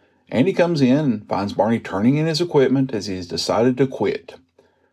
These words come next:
Barney explains to Andy that he found some writing on the bank wall making fun of him because he hadn't caught any crooks. Barney explains that he would if there was just some crime in Mayberry for him to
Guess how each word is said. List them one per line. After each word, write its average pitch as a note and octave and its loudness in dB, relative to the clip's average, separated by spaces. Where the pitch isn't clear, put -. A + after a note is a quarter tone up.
Barney G#2 2
explains E3+ 0
to A2 2
Andy F#2+ -4
that F#2 -4
he G2+ -4
found F3 -2
some D#3 -4
writing D#3 0
on A2 -2
the G#2+ 0
bank C3+ 0
wall F#2+ 2
making E3 0
fun F3 0
of E3+ 0
him G#2 -2
because C3 2
he E3+ -4
hadn't C3 0
caught F#2 0
any G2+ -4
crooks. - -2
Barney A#3 4
explains G#3+ 0
that - 0
he A#2 -2
would G3+ 2
if E3 -6
there F3+ 0
was A#2+ 0
just C#3+ 0
some D3+ -6
crime D3 -2
in D#3 -4
Mayberry D3 -2
for D#3 -2
him D3 -2
to C#3+ -8